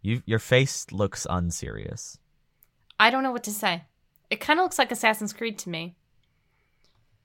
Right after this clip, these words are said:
Speaker 1: That's,
Speaker 2: Which
Speaker 1: I
Speaker 2: is not
Speaker 1: think
Speaker 2: a bad
Speaker 1: there's,
Speaker 2: thing.
Speaker 1: yeah, there's some inspiration, I think.
Speaker 2: Uh, but yeah, it looks cool. I probably won't play it, but I'm excited for you to play it and for everybody else who wants
Speaker 1: Comes
Speaker 2: to
Speaker 1: out
Speaker 2: play
Speaker 1: March
Speaker 2: it.
Speaker 1: twenty-second, which is stupid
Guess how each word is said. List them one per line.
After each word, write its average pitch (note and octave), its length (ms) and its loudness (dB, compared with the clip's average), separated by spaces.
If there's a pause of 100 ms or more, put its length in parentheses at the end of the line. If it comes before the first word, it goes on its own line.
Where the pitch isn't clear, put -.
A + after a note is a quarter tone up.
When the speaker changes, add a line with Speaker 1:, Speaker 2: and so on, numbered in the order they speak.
(140)
Speaker 1:
That's, - 320 2
Speaker 2:
Which B3 120 -2
Speaker 1:
I A3 60 6
Speaker 2:
is A3 60 2
not F#4 120 6
Speaker 1:
think C#4+ 60 6
Speaker 2:
a G3 40 2
bad F#3+ 80 10
Speaker 1:
there's, G#3+ 160 6
Speaker 2:
thing. D3+ 280 -6
Speaker 1:
yeah, G2 200 4
there's G#2+ 120 4
some A2 140 0
inspiration, D#2+ 480 -2
I D#2+ 60 -2
think. D#2+ 280 -6 (600)
Speaker 2:
Uh, G3 220 2 (160)
but C4+ 140 0
yeah, D4 160 6
it F#3 40 2
looks G3+ 180 -8
cool. G#3+ 160 0
I D3 180 2
probably G#3+ 260 0
won't D#3+ 120 -2
play A#3+ 240 0
it, G#3+ 120 -4
but F#3 80 -2
I'm F3+ 100 0
excited F#3+ 280 -4
for - 100 -8
you B3 320 -6
to - 80 -18
play E3+ 280 -8
it - 140 -12 (100)
and F3 160 -10
for F#3 80 -8
everybody F#3+ 320 -12
else A3 400 -10 (1000)
who G#3 100 -18
wants F#3+ 200 -10
Speaker 1:
Comes B2 120 0
Speaker 2:
to - 60 2
Speaker 1:
out G2+ 40 4
Speaker 2:
play F#2+ 60 -4
Speaker 1:
March G#2+ 200 2
Speaker 2:
it. - 40 -14
Speaker 1:
twenty-second, G2 500 -2
which - 140 -8
is D#2+ 80 -6
stupid F2 500 -4